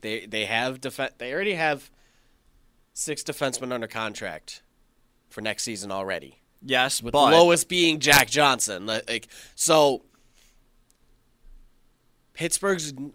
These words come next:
Speaker 1: Pittsburgh right now has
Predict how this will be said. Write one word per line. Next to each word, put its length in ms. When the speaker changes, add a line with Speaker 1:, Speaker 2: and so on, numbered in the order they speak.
Speaker 1:
Pittsburgh 600
right 400
now 640
has 540